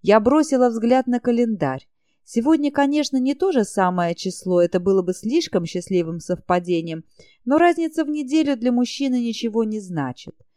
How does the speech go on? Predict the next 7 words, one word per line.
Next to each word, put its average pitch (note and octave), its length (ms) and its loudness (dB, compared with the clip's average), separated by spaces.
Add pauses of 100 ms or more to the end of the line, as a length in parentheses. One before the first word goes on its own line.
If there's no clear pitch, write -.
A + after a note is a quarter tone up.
(1160)
Они F#3+ 320 -8
не A3+ 140 -6
всегда A#3 480 -4
способны F3+ 720 -2
запомнить F3 680 -2
день E3 300 -6
свадьбы E3+ 760 -4